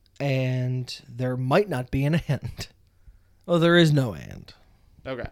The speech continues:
Speaker 1: Sure, so no.
Speaker 2: All right.
Speaker 1: Mm.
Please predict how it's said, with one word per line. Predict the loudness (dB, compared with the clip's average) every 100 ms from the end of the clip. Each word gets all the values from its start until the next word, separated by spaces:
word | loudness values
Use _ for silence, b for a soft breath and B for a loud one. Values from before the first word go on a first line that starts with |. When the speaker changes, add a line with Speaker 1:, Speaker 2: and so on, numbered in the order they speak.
| -14
Speaker 1:
Sure, | -12 -12 -8
so | -4
no. | -4 -4 -8 -12 -18 _ _ _ -20 _ _ _ _ _ _ _ -6
Speaker 2:
All | -4
right. | -6 -8
Speaker 1:
Mm. | -14 -14